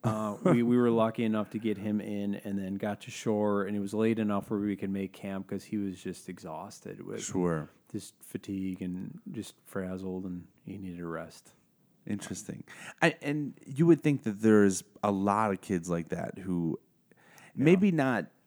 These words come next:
Speaker 2: maybe not that they're unhappy, but it's such a change for them that to, to go through that, it, it can take a little bit of time to,
Speaker 1: Yeah.
Speaker 2: okay, this is where I am. This, I gotta do the best I can and make the best of this situation.
Speaker 1: Yeah.
Speaker 2: And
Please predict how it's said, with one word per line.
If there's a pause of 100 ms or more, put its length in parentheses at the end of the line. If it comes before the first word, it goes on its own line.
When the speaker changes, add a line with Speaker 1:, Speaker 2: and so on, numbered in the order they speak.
(100)
Speaker 2:
maybe
not
that
they're
unhappy,
but (140)
it's
such
a
change
for
them
that
to, (100)
to
go
through
that,
it,
it
can
take
a
little
bit
of
time
to, (240)
Speaker 1:
Yeah. (300)
Speaker 2:
okay,
this
is
where
I
am.
This,
I
gotta (120)
do
the
best
I
can
and
make
the
best
of
this
situation.
Speaker 1:
Yeah. (580)
Speaker 2:
And